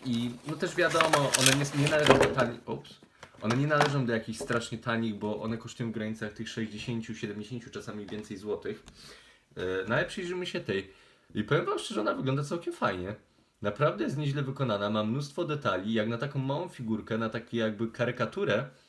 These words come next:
no to ona wygląda całkiem ciekawie, całkiem przyzwoicie i fajnie. Ja nie mogę się niczego przyczepić, na pewno sobie postawię ją na półce, no bo co?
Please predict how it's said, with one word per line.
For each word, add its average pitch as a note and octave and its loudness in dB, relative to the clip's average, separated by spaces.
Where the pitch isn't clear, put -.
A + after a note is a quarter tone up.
no G2+ -6
to B2+ -2
ona C#3+ 2
wygląda G3 -4
całkiem G#3 -6
ciekawie, G#2 0
całkiem C3 -6
przyzwoicie A2+ -6
i D#4 -8
fajnie. F#2+ -4
Ja B2 2
nie D#3 -6
mogę D3 -2
się C#3+ -6
niczego B2+ -2
przyczepić, A#2 -8
na G#3 -4
pewno E3+ -4
sobie B2 -6
postawię A2+ -4
ją G2+ -4
na G#2 -4
półce, A2+ -8
no G#2+ -4
bo G2+ -6
co? F2+ -10